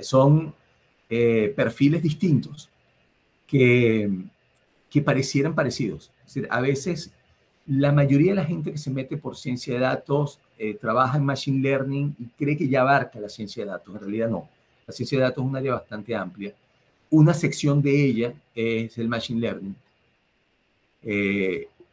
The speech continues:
y que, y que además, o, o la inteligencia artificial, y además, eh, cuando te metes, por ejemplo, a tomar cursos de estos cortos y te enseñan a montar una red neuronal o, o una,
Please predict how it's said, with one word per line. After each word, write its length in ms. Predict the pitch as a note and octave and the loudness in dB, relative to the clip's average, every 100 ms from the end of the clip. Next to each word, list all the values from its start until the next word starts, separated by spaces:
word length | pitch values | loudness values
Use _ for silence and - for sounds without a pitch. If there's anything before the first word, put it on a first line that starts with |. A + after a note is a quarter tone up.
| _ _ | _ _
y 80 | B2+ | -8
que, 300 | - C#3+ C3+ | 2 2 2
y 80 | B2+ | 0
que 160 | B2+ C3+ | -2 -2
además, 360 | A#2+ A#2+ B2 A#2+ | 0 -2 -2 -4
o, 180 | A#2+ A#2+ | -4 0
o 80 | |
la 100 | A#2 | 0
inteligencia 500 | A2+ G#2+ G#2 G2+ G#2+ | 0 -2 -4 -4 -8
artificial, 560 | A#2 A#2+ B2 B2+ G2+ G#2+ - _ _ _ _ B2+ | -10 -12 -12 -8 -6 -8 -12 _ _ _ _ 0
y 180 | B2+ | 4
además, 720 | B2 B2 A#2+ B2 C3+ D3+ D3+ - | 4 2 0 -2 0 -2 -4 -10
eh, 400 | B2 A#2 A#2 G#2+ G2 G2 G2 _ _ _ _ _ - | -6 -2 0 -2 -4 -8 -12 _ _ _ _ _ -4
cuando 440 | B2+ B2+ A#2 A#2 | -2 0 0 -2
te 200 | - A#2+ | -2 -4
metes, 460 | A#2+ C3+ C#3+ E3 D3+ | -2 -4 -4 -6 -6
por 180 | C#3 | -6
ejemplo, 840 | B2+ D3 C3+ B2+ C3+ C#3 C#3 D3 - _ _ _ | -4 -4 -4 -6 -2 0 2 0 -6 _ _ _
a 260 | A#2+ A2+ A#2 | -2 -2 -2
tomar 460 | A#2 A#2 A#2+ C#3+ | -2 0 0 0
cursos 480 | C3 C3 - B2+ - | -2 -2 -2 -6 -6
de 60 | A2+ | -12
estos 200 | - - | -16 -10
cortos 480 | A#2 A#2 A#2+ B2 | -4 -2 -2 -4
y 60 | A2+ | -4
te 100 | A2 | -6
enseñan 460 | G#2 G#2+ G#2+ A2+ A2+ | -8 -6 -4 -4 -2
a 80 | |
montar 320 | G#2+ G2 G#2 G#2+ | -4 -4 -4 -4
una 200 | A#2 G#2+ | -4 -6
red 140 | G#2+ | -6
neuronal 720 | G#2+ G#2 G#2 A#2+ A#2 A2 G2+ | -6 -6 -4 -2 -2 -2 -2
o, 80 | F#2+ | -4
o 180 | F#2 F#2+ | -6 -8
una, 580 | F#2+ G2+ A2 G#2+ G#2 | -6 -4 -4 -2 -2